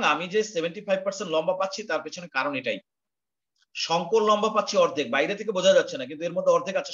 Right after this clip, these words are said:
সংকর লম্বা, অর্ধেক আছে বিশুদ্ধ লম্বা, আহ, sorry, টোয়েন্টি ফাইভ পার্সেন্ট আছে বিশুদ্ধ লম্বা।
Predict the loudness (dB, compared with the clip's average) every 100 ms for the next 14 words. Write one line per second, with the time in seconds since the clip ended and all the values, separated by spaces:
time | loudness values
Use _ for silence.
0 | -10 -8 -6 -6 -6 -10 -18 _ _ _
1 | _ _ _ 6 8 10 6 6 4 4
2 | 4 2 4 4 2 -2 -2 2 2 0
3 | -4 -4 0 0 0 -2 -2 -4 -4 -4
4 | -4 -2 -4 -4